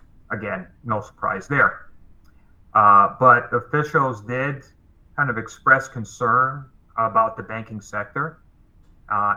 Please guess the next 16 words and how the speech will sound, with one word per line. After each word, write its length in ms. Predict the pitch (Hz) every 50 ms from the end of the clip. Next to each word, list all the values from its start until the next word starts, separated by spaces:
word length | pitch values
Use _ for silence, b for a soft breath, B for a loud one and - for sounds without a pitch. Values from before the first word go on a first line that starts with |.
| -
and 180 | 131 123 113 107
specifically 800 | - - 120 - - - - - 160 - - 135 131 127 123 120
the 120 | 110 113 113
potential, 1000 | - - 107 - - - 123 110 110 - - 127 113 110 107 107 104 104 - _ _ _ _ _ _ _ _ _ _ _ - _ _ _ -
uh, 300 | 101 101 95 95 95 95 98 - - _ _ _ _ _ _ _ _ _ _ _ _ -
for 260 | 120 120 110 - - -
tighter 280 | - 135 131 120 113 107
credit 380 | - - - 123 113 113 101
conditions, 800 | - 113 101 92 85 - - - - - - - - - _ _ _ - _ _ _ _ _ _ _ _ _ _ _ _ _ -
and 540 | 101 98 98 101 101 101 101 101 101 101 98
which 340 | 101 104 110 107 107 - -
could 480 | - - 135 131 127 123 117 107 101 -
ultimately 560 | 110 110 113 117 - 120 113 110 110 104 95
lead, 540 | 101 104 101 104 104 104 104 104 101 98 - - - _ _ - - - - _ _ _ _ _ - -
uh, 300 | 101 101 98 98 98 95 95 -
to 640 | - - 117 110 104 104 101 101 98 98 98 -